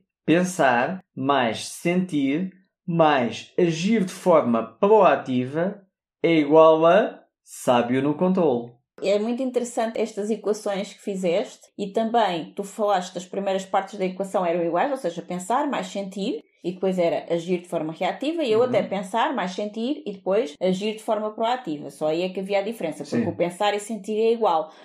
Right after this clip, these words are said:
Speaker 2: Só que não é igual, porque aquilo que tu pensas e que depois te provoca determinados sentimentos e que te faz agir de forma reativa é diferente daquilo que tu pensas,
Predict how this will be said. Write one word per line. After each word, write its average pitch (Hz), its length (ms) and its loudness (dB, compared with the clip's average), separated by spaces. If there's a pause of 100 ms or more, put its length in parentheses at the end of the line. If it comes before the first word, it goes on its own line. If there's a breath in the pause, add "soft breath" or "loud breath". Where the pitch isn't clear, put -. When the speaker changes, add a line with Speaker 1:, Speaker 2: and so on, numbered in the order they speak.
(140 loud breath)
Speaker 2:
Só 254 220 0
que 247 160 -4
não 285 240 4
é 285 180 2
igual, 196 540 0 (320)
porque 202 220 -2
aquilo 320 240 2
que - 100 -18
tu 269 180 -4
pensas 190 880 -4 (380)
e 185 80 -6
que 185 80 -12
depois 262 300 -4
te - 40 -20
provoca 226 540 0
determinados 220 680 -6
sentimentos 185 1000 -6
e 190 100 -8
que - 80 -20
te - 80 -20
faz 240 340 -2
agir 220 540 0
de - 80 -16
forma 208 320 -2
reativa 180 760 -4 (340)
é 208 80 4
diferente 269 760 0 (380)
daquilo 226 420 2
que - 100 -12
tu 311 180 2
pensas, 254 640 -2